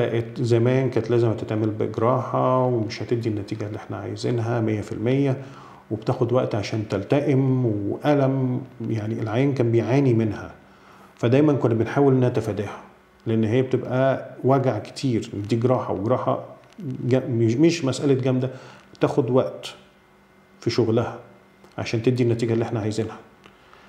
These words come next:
دلوقتي لأ، دلوقتي بقت laser سهل كل حاجة. إن أنا أقدر أعمل تبييض اللثة، اللون اللي هي بعض الناس بيبقى عندها اللثة لونها غامق،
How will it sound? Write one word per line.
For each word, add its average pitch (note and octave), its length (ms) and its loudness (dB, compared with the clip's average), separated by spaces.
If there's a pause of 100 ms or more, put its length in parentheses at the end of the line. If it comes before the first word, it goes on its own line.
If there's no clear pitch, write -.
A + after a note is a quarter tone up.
(200)
دلوقتي D3+ 520 2
لأ، E3 160 -2 (360)
دلوقتي C#3+ 600 0
بقت A#2 360 0
laser D#3 400 4
سهل C#3 440 -4 (100)
كل D3 200 2
حاجة. G#2+ 320 -4 (720)
إن B2 120 4
أنا C#3 260 2
أقدر C3+ 280 2
أعمل A#2 320 0
تبييض C#3+ 280 2
اللثة، C#3+ 360 0 (320)
اللون G#2+ 640 2
اللي G#2 160 -4
هي A#2+ 200 2 (180)
بعض B2+ 200 2
الناس A#2 260 -2
بيبقى A2 240 -4
عندها A2 380 -2 (460)
اللثة A#2+ 300 2
لونها A#2+ 340 2
غامق، B2 220 0